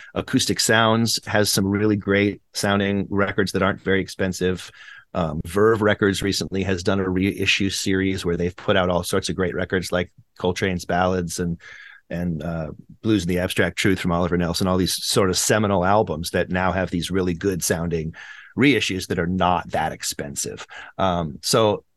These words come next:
searching out those types of things, Craft Recordings is another sort of boutique-y label that has started to buy the rights and re-release things. They just announced that they bought the rights to this series called The Original Jazz Classics, which came out in the eighties and nineties,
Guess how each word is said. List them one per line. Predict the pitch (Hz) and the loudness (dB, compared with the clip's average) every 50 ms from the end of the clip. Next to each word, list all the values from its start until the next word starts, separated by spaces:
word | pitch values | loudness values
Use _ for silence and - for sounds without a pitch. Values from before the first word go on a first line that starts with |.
| _ - - | _ -8 -6
searching | - - 147 139 139 - 143 131 | -2 2 2 2 4 4 4 4
out | 131 127 123 117 127 107 | 6 6 4 4 2 2
those | 113 113 113 113 110 - - | 4 4 6 4 4 2 0
types | - - 127 117 - - | 2 2 2 2 2 -2
of | 120 107 | -4 -2
things, | - 120 117 113 113 117 110 - | 0 0 2 2 2 0 -2 -2
Craft | - - - - 120 117 117 131 - - - | -4 -2 2 4 6 6 6 4 2 -2 -2
Recordings | 117 107 - - 107 104 104 107 107 113 110 - | -2 -2 0 2 4 4 4 4 2 2 2 0
is | 98 87 | 0 0
another | 92 90 95 92 98 101 98 95 | 2 2 2 4 4 4 2 2
sort | - - 104 95 92 | 2 2 2 4 4
of | 90 87 - - - - - - - | 2 0 -4 -12 -20 -20 -14 -8 -4
boutique-y | 98 90 117 107 101 - 123 117 - 117 113 | 0 2 2 2 2 2 0 0 2 2 4
label | 110 101 98 101 104 110 120 123 | 4 6 6 6 6 6 4 4
that | 110 98 | 4 2
has | 90 98 90 | 0 0 -2
started | - - 107 95 95 92 85 - | -2 2 2 2 4 2 2 0
to | 92 | -2
buy | 80 82 80 87 92 | -2 0 0 2 2
the | 92 87 | 2 2
rights | 80 87 90 95 92 - | 2 2 2 2 0 -2
and | 87 80 | -2 -2
re-release | 80 87 98 95 85 82 78 87 101 - - | 0 2 2 2 2 0 0 -2 -2 -2 0
things. | - 107 104 107 107 - - - - | 0 2 2 2 0 -2 -4 -6 -4
They | 98 95 90 | -2 -2 0
just | 87 - 98 95 - - | 0 0 0 0 0 -2
announced | 90 87 90 92 92 104 107 - - - - - - - - - - - - | -2 -2 0 0 0 -2 -2 -2 -4 -6 -8 -14 -16 -18 -18 -18 -18 -6 0
that | 110 107 - | 0 2 2
they | 98 92 | 2 2
bought | 82 98 95 92 - | 2 2 2 2 2
the | 95 92 | 2 2
rights | 95 92 92 87 - | 4 2 2 0 -2
to | - 98 85 | -2 -2 0
this | 92 87 - - | 0 0 0 0
series | - - - - 110 98 101 98 90 - | 0 0 0 2 4 4 4 4 2 2
called | - 104 92 92 | 2 2 2 4
The | 87 92 87 | 4 2 2
Original | 87 90 87 85 101 92 87 85 | 2 2 0 0 0 0 0 2
Jazz | - 95 85 85 82 82 - | 2 2 2 4 2 0 -2
Classics, | - - 85 80 85 - - 110 - - - | -2 -2 0 0 0 0 0 -2 -2 -4 -4
which | 78 71 - - | -6 -6 -6 -4
came | - 98 85 | -4 -2 -2
out | 80 82 85 | -2 -2 -2
in | 85 82 | -2 -2
the | 82 - 67 | -2 -2 -2
eighties | 85 87 87 87 80 | -2 0 0 -2 -2
and | 76 69 71 | -4 -6 -6
nineties, | 71 76 82 82 80 90 95 104 - - | -6 -6 -4 -4 -2 -2 -2 -2 -2 -6